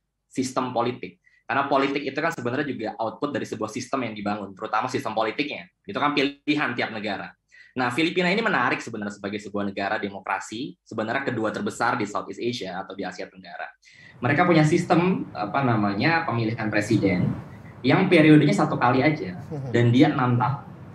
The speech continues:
Ya. Berbeda dengan Indonesia. Nah, apalagi yang membuat berbeda adalah bahwa mereka tidak memiliki run of rule. Apa tuh?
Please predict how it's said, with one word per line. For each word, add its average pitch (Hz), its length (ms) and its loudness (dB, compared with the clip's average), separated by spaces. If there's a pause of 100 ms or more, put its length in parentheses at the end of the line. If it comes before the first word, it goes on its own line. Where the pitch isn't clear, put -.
(220)
Ya. - 180 -16 (600)
Berbeda 143 320 8
dengan 156 160 6
Indonesia. 147 560 6 (720)
Nah, 123 200 -2
apalagi 165 520 2
yang 226 160 2
membuat 135 340 2
berbeda 110 760 -6 (200)
adalah 127 440 2
bahwa 127 500 2
mereka 165 460 0
tidak 156 540 -2
memiliki 147 680 -2
run 156 360 0
of 143 260 -2
rule. 104 400 -6
Apa 151 320 0
tuh? 127 320 -4